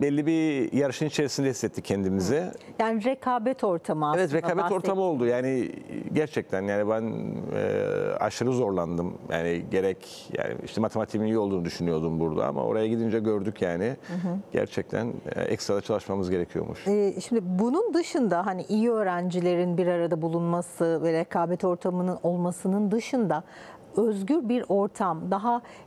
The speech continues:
Speaker 2: e, hayata daha farklı bakma ve, e, hani sınırların olmaması, o, e, bir çemberin içinde hissetmeme, özgür düşünme becerisinin olması sizin, e, farklı alanları, farklı şeyler yapabileceğiniz,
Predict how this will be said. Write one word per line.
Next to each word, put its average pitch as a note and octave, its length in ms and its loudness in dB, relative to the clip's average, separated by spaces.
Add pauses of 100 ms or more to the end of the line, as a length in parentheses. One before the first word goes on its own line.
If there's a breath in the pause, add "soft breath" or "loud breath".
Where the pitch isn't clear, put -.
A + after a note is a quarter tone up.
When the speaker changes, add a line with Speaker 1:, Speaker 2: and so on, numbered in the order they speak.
Speaker 2:
e, G3+ 340 4
hayata A3 540 0
daha G#3+ 180 0
farklı G#3 520 -2
bakma E3+ 520 0 (280 loud breath)
ve, B3 180 2 (180)
e, A3 320 2
hani A3 160 2
sınırların C4 680 2
olmaması, G#3 760 0
o, G3+ 400 2
e, G#3 220 2
bir A#3 60 4
çemberin B3 540 2
içinde A#3+ 760 2 (260 loud breath)
hissetmeme, G#3 840 0
özgür G3+ 480 0
düşünme A3 640 2 (340 loud breath)
becerisinin G3+ 840 2
olması B3 680 2 (280 loud breath)
sizin, D4 480 2 (280 loud breath)
e, B3 560 4 (140)
farklı B3+ 460 0
alanları, A#3 640 4
farklı A#3+ 380 0
şeyler B3+ 300 2
yapabileceğiniz, A#3 1000 2